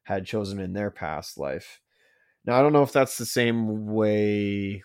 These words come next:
with each, like, if it's a waterbender avatar or water tribe avatar, an earth kingdom avatar, or a fire nation avatar, but this is the way the monks do it in the air nomad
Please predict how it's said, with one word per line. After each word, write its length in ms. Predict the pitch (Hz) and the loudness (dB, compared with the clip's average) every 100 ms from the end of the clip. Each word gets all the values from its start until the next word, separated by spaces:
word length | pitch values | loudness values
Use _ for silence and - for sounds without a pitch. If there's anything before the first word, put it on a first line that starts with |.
| - | -10
with 380 | 101 95 - - | -8 -8 -12 -10
each, 400 | 107 104 92 - | -6 -6 -6 -8
like, 180 | 104 101 | -6 -6
if 200 | 101 - | -6 -10
it's 160 | - - | -12 -8
a 60 | |
waterbender 760 | 98 107 107 104 107 104 104 101 | -4 -2 0 -2 -4 -4 -4 -4
avatar 840 | 98 98 - 98 95 92 90 90 | -6 -10 -6 -4 -4 -6 -6 -6
or 160 | - 90 | -8 -8
water 220 | 95 98 | -6 -6
tribe 240 | 95 104 95 | -6 -8 -6
avatar, 500 | 90 98 - 90 80 | -8 -10 -10 -8 -8
an 80 | 87 | -10
earth 240 | 87 90 | -12 -14
kingdom 320 | - 95 92 | -14 -14 -12
avatar, 600 | 85 82 78 90 85 82 58 | -12 -14 -14 -10 -8 -8 -8
or 300 | 62 76 71 | -10 -10 -12
a 60 | |
fire 300 | 82 87 82 | -10 -10 -10
nation 300 | 76 85 - | -12 -16 -16
avatar, 440 | 62 - - - 60 | -18 -18 -16 -14 -14
but 100 | 78 | -14
this 160 | 95 | -12
is 100 | 104 | -10
the 100 | 101 | -6
way 120 | 92 90 | -6 -6
the 80 | |
monks 260 | 85 78 - | -10 -16 -18
do 120 | - | -14
it 140 | 62 - _ _ _ - | -14 -14 _ _ _ -16
in 140 | 95 | -12
the 200 | 90 87 | -12 -12
air 160 | 87 90 | -14 -18
nomad 460 | 87 85 80 80 | -18 -18 -16 -16